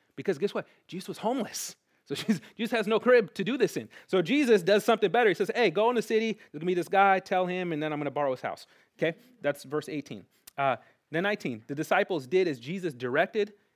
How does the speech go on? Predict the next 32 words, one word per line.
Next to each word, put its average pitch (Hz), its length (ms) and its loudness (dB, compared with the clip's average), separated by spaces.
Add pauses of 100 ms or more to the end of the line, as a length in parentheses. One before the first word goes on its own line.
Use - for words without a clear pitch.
(140)
and 147 100 -6
they 180 60 -2
prepared 208 340 -6
the 220 60 -10
Passover." - 500 -12 (960)
So 220 100 0
they're 226 40 -4
celebrating 311 420 -2
Passover. 120 500 -12
God 156 140 -12
is 151 80 -14
a 127 60 -16
just, 165 420 -14 (360)
just 208 420 -10
judge 196 320 -8
and 147 100 -12
a 139 60 -10
gracious 160 420 -12 (160)
Savior. 107 500 -16
Verse 143 180 -6
twenty. 110 300 -16 (220)
"When 156 140 -2
it 196 40 -2
was 190 160 0
evening, 208 520 -6
Jesus 214 360 -8
reclined 202 420 -6
at 185 100 -8
table 165 260 -6
with 151 120 -10
the 156 60 -10
twelve." 104 400 -12